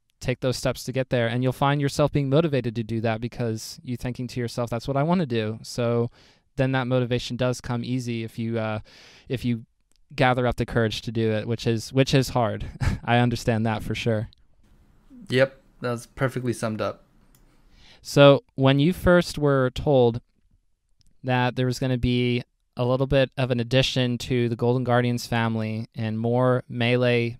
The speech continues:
Speaker 1: people, Melee players, and there was gonna be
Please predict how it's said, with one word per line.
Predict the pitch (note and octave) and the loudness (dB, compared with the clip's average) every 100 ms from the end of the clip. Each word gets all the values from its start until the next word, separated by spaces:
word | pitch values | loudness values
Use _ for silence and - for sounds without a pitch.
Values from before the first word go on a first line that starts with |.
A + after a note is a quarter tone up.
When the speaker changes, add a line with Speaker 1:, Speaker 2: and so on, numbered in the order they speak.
| - | -2
Speaker 1:
people, | - B2 A#2 G#2+ A2+ - - - - | -2 0 0 -2 -4 -10 -20 -20 -4
Melee | B2 B2 A#2+ | 2 4 2
players, | - C3 B2 A2+ G2+ A2 - - _ | 2 2 4 2 0 -6 -10 -14 _
and | A2+ A#2 A#2 A2+ | -4 0 0 -2
there | A2+ A2 | -4 -6
was | A2 | -4
gonna | A#2 | -4
be | A2+ | 0